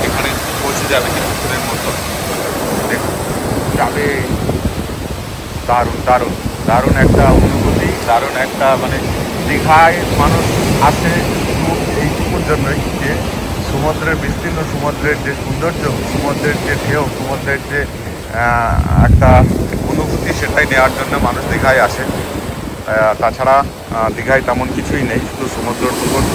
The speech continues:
আনন্দটুকু নেওয়ার জন্যই আসে এখানে। তো গাইস,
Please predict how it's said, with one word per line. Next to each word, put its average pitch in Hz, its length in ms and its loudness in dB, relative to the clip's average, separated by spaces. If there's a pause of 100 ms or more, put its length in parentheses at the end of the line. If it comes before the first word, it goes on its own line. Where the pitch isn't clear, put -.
(380)
আনন্দটুকু 135 540 4 (100)
নেওয়ার 123 160 6
জন্যই - 680 6
আসে 110 200 0
এখানে। 113 320 -2 (1160)
তো 170 80 2
গাইস, 190 320 6